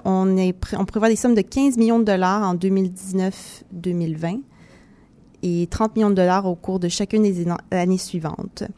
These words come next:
Ce qui va intér-, intér-, intéressant de voir dans, c'est comment,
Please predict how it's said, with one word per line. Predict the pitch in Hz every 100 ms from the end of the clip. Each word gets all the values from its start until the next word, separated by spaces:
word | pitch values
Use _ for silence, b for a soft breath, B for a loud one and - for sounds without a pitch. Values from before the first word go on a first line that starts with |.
| B B B
Ce | B -
qui | 247
va |
intér-, | 294 330 440 - -
intér-, | 240 254 311 330 -
intéressant | 233 302 294 262 311 285
de |
voir | 202 185 196 240 294 - - -
dans, | 185 170 165 - - -
c'est | - - 233 247 262 B B B B - -
comment, | - 233 240 285 320